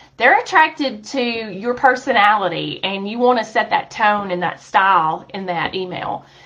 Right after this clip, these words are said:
And when you hide those traits, you may be unknowingly hiding something that would make that person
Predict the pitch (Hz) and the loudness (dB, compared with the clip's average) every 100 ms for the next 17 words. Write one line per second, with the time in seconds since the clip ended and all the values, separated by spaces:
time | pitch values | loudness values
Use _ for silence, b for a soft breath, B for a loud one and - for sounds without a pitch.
0 | B B 247 254 247 240 254 494 539 240 | B B 4 4 2 2 4 4 4 2
1 | 226 - 226 214 202 - 226 233 240 247 | 0 -2 0 0 -2 -6 -4 2 2 2
2 | 214 214 214 208 240 226 190 180 - 220 | 0 0 4 2 2 0 -2 -2 0 2
3 | 233 269 208 208 202 196 190 196 - 233 | 2 0 -4 -4 -4 -2 -4 0 0 0
4 | 226 220 254 349 311 - 247 233 233 226 | 0 2 2 2 0 2 0 -2 -2 -2
5 | 208 | -2